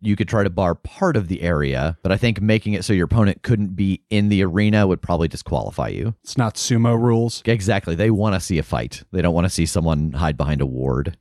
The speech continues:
Speaker 2: Okay. Then alternatively, I'm gonna start kind of teleporting around the arena to try and, like, draw the ants toward me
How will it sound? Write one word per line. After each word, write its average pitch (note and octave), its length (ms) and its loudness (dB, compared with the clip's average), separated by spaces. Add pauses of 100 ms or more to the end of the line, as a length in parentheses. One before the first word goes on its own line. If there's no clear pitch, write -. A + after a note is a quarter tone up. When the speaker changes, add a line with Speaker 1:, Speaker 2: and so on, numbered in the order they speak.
Speaker 2:
Okay. C3 480 -2 (220)
Then A2+ 260 0
alternatively, A#2 920 0 (100)
I'm D#3 200 0
gonna A#3 200 4
start - 460 0
kind E3+ 200 2
of D#3+ 120 -2
teleporting E3+ 800 2
around C#3 520 2
the C3+ 140 4
arena C3 500 4
to B2 140 -4
try C3 240 2
and, B2+ 100 2
like, A#2 160 -2 (140)
draw C#3+ 280 2
the E3 200 -4
ants D#3+ 320 0
toward D#3 440 0
me F#3+ 320 2